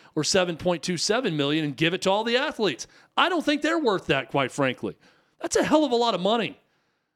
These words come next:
And we're talking about someone who did not win that's getting paid that money to walk away and not work. It's crazy.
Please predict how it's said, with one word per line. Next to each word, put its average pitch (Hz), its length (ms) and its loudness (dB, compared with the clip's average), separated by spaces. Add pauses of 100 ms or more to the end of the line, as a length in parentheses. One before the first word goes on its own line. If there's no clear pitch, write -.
(100)
And 185 120 4
we're 262 100 2
talking 269 380 2
about 202 260 2
someone 208 380 2
who 208 140 0
did 214 260 0
not 214 300 0
win 196 240 2
that's 147 140 -4
getting 165 220 0
paid 190 420 0
that 156 200 0
money 143 320 -2 (300)
to 156 100 0
walk 175 380 2
away 170 420 2
and 131 220 -2
not 135 260 0
work. 120 300 -2 (100)
It's 147 160 -4
crazy. 123 460 -2